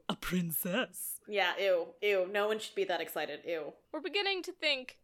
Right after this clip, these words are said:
Speaker 3: something might be amiss.
Speaker 2: <laughs>
Speaker 3: Maybe he loves Halloween too much.
Speaker 2: Hmm.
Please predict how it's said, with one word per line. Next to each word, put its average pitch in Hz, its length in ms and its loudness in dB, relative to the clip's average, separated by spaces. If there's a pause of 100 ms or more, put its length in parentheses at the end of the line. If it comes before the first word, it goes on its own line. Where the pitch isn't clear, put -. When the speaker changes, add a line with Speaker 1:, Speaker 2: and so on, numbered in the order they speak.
(180)
Speaker 3:
something 302 480 -2
might 233 240 2
be 202 440 0 (600)
amiss. 214 680 0 (220)
Speaker 2:
<laughs> - 240 -10
Speaker 3:
Maybe 330 520 2
he 320 140 -2
loves 254 320 -2
Halloween 233 840 -4
too 349 180 -8
much. - 480 -8 (260)
Speaker 2:
Hmm. 427 240 4